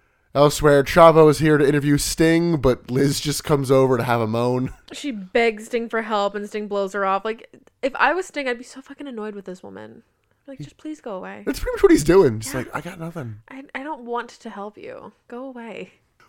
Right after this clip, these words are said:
Speaker 1: We go from that to a triple threat match for the number one contendership for after Starrcade.
Speaker 2: Okay.
Speaker 1: This is a thing that W W E would do occasionally, and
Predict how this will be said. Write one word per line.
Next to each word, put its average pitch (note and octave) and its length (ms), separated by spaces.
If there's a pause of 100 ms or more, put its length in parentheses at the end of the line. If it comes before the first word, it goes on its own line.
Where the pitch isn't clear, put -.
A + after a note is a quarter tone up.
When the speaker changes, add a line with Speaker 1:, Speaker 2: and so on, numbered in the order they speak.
Speaker 1:
We C#3 100
go A3 160
from F#3+ 100
that G3+ 320
to G#3 320
a E3+ 100
triple A3+ 460
threat F#3+ 320
match D3+ 300
for F#3+ 260
the F#3 100
number F#3 340
one F3+ 220
contendership D#3+ 800 (280)
for - 220
after C#3+ 420
Starrcade. B2 540 (840)
Speaker 2:
Okay. A#3+ 440 (680)
Speaker 1:
This D#4 100
is E4 80
a - 20
thing G#3+ 180
that E3 60
W C#3+ 160
W C3 180
E B2 40
would A#2+ 100
do A#2 140
occasionally, G2+ 720
and G#2 200